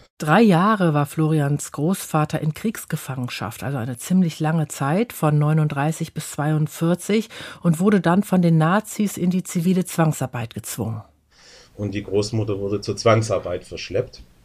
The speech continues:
Speaker 1: Krieg, Zwangsarbeit, aber auch die Willkür der N-S-Besatzer und unzählige Erfahrungen von Ohnmacht.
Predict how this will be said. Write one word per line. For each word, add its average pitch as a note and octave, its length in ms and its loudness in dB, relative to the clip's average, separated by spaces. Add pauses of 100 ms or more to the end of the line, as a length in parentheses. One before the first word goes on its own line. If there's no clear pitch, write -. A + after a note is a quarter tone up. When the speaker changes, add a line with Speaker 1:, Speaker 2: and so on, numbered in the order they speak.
(140)
Speaker 1:
Krieg, - 420 2 (120)
Zwangsarbeit, G3 760 2
aber F3+ 140 4
auch E3 80 0
die D#3 240 0
Willkür G3+ 480 0
der D#3 300 -2
N-S-Besatzer D#3 920 -2
und D#3 160 -4
unzählige E3+ 720 2
Erfahrungen E3 600 0
von D#3 200 0
Ohnmacht. E3+ 800 2